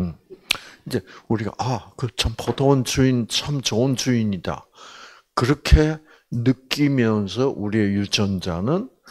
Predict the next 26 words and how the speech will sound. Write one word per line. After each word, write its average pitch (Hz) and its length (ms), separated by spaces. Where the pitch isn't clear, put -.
생기를 92 800
받아 82 420
켜지기 - 460
시작하는 - 440
거예요. - 100
또 220 200
제십일 247 1040
시에도, 247 760
그러니까 226 300
뭐 - 360
하루는 208 960
거의 202 320
뭐 160 180
이제 151 180
다 147 420
뭐예요? 131 420
다 185 380
지나갔는데도 180 1300
지금 190 320
이제 170 420
퇴근 175 440
시간까지는 156 920
한 151 200
시간밖에 185 520
안 85 60
남아. 78 100